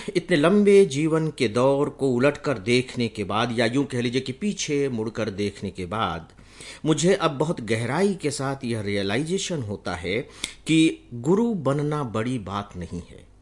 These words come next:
बड़ी जो बात है वह है शिष्य बनना। और उसका कारण है, कारण यह है कि शिष्य बनने का मतलब है स्वीकृति का भाव। ये आसान नहीं है। शिष्य का मतलब होता है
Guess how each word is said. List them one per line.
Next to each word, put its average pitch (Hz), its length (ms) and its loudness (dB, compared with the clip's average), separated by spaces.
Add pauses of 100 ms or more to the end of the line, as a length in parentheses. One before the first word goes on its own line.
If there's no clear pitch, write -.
(500)
बड़ी 170 440 6
जो 170 200 4
बात 127 380 0
है 120 260 0 (240)
वह 135 240 2
है 127 440 -2 (180)
शिष्य - 800 -2
बनना। 92 480 -8 (120)
और 175 100 8
उसका 196 220 2
कारण 135 380 -6
है, - 200 -18 (420)
कारण 214 280 6
यह 175 180 6
है 175 160 4
कि 196 220 2
शिष्य 196 720 0
बनने 143 520 0
का 180 240 -4
मतलब 120 600 -2
है 208 260 2 (420)
स्वीकृति 151 640 0
का 117 180 -6
भाव। 104 340 -8
ये 113 100 0
आसान 107 460 -4
नहीं 120 240 -6
है। 120 160 -12 (800)
शिष्य - 580 4
का 165 180 4
मतलब 170 440 2
होता 160 300 4
है 139 280 4